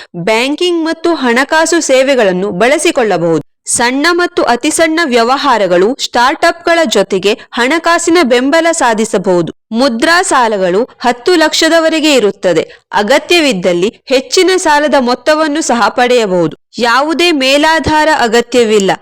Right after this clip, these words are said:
ಅಂದರೆ ಖಾಸಗಿ ಬಿಸಿನೆಸ್ ಲೋನ್‌ಗಳಂತೆ ಮುದ್ರಾ ಲೋನ್‌ಗಳನ್ನು ಪಡೆಯಲು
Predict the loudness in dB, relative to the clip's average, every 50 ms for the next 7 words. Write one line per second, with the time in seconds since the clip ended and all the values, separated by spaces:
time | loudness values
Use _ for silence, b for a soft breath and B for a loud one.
0 | B B B -6 -4 -2 0 0 0 2 0 0 -2 b b b b -10 -4 -2
1 | 0 0 0 0 -2 -2 0 0 0 0 0 0 0 2 2 2 2 0 -2 -2
2 | -2 0 2 2 2 2 0 0 0 0 0 -2 -4 -2 -2 -2 -4 -4 -10 _
3 | -4 -2 -2 -2 0 0 0 2 2 2 0 0 -2 -2 -2 -2 -2 -2 -2 -2
4 | -4 -2 0 0 2 2 2 0 0 0 -2